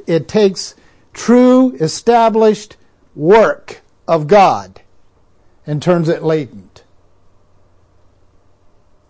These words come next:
Or impotent is a better word. Do you know how much God invested in the Old Testament? To make you feel guilty?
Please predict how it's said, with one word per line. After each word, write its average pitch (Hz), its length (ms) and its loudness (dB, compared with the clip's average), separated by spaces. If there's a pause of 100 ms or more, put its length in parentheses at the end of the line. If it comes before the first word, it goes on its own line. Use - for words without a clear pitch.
(240)
Or 185 100 0
impotent - 640 -8 (800)
is - 80 -16
a 127 80 -8
better 151 260 0
word. 107 440 -12 (1900)
Do 175 80 -2
you 254 60 2
know 294 160 2
how 214 160 -2
much 214 300 -4
God 190 280 2
invested 180 640 -2
in 202 160 2
the 170 120 -2
Old 175 200 2
Testament? 196 580 -6 (340)
To 175 100 -2
make 269 280 0
you 285 140 4
feel 269 320 0
guilty? 277 560 0